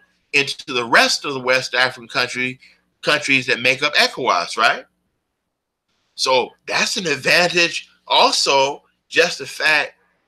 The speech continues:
that you have a second home and a pseudo, pseudo homes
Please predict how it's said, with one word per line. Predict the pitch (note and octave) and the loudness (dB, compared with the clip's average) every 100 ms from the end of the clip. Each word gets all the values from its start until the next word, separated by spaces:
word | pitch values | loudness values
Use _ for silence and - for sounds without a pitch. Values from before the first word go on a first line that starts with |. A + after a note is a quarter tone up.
| _ _ - | _ _ -2
that | C#3+ C#3 - | 0 0 -4
you | G#3+ | -4
have | F3+ D3+ C#3 C3 B2 A#2 - _ _ _ _ _ _ _ _ _ - | -2 2 4 4 2 -2 -12 _ _ _ _ _ _ _ _ _ 0
a | D3+ E3+ D#3+ D3 C3+ C3+ _ | 2 2 2 -2 -8 -18 _
second | - - G3+ C4 - D#3+ - _ | -12 -4 -2 -2 -2 -6 -6 _
home | - C3+ A#2+ A2 G2+ A#2+ - _ _ _ _ _ _ _ _ _ _ _ _ _ _ _ _ _ _ _ - | -8 -2 -2 -4 -8 -12 -20 _ _ _ _ _ _ _ _ _ _ _ _ _ _ _ _ _ _ _ -2
and | B2+ B2+ B2 B2 A#2+ _ - | 2 4 4 2 -4 _ -20
a | A#2 | -14
pseudo, | - - C#4 D4 C#4+ F#3 C#3+ C3+ B2+ _ _ | -10 -8 -6 -6 -2 -2 -2 -4 -8 _ _
pseudo | - - C4+ C4 F#3+ D#3+ D#3 | -4 -4 -4 -4 -4 -4 -6
homes | - A#3+ C4 D3 A2 G#2+ - - - - | -6 -4 -2 -2 -8 -14 -14 -10 -10 -12